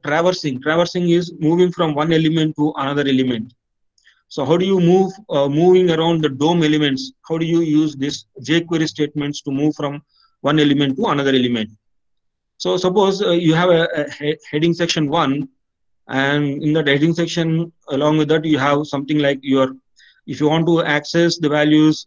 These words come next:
which are very, a parent of that particular section, or di-, division section, or if you want to, which is the children of that one, or if you want to looking for the siblings.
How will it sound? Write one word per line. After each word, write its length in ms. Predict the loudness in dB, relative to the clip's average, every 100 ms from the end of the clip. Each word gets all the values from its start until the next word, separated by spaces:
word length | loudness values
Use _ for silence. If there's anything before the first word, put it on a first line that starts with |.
| _
which 180 | -8 -2
are 160 | -2 0
very, 280 | 0 -2 -4
a 80 |
parent 420 | -2 0 2 2 0
of 160 | -2
that 160 | -4 -4
particular 240 | -4 -4
section, 580 | -6 -6 -4 -2 -2 -6 _ _ _ _
or 220 | -8 -6
di-, 260 | -2 -2 0
division 360 | 0 2 2 2
section, 440 | -2 -4 -6 -6 _ _ _ _
or 220 | 0 2
if 140 | 2 2
you 80 | 0
want 220 | 2 2
to, 380 | 2 2 0 -2
which 220 | -6 -2
is 100 | 0
the 100 | 2
children 420 | 2 0 0 0
of 140 | 0 0
that 180 | -2 -2
one, 240 | -6 -6 -14 _ _ _ _ _ _ -2
or 180 | 0
if 120 | 0 0
you 80 |
want 160 | 0 2
to 40 |
looking 300 | 0 0 -2
for 140 | -2 -2
the 160 | -2
siblings. 600 | -2 -2 2 2 2 -2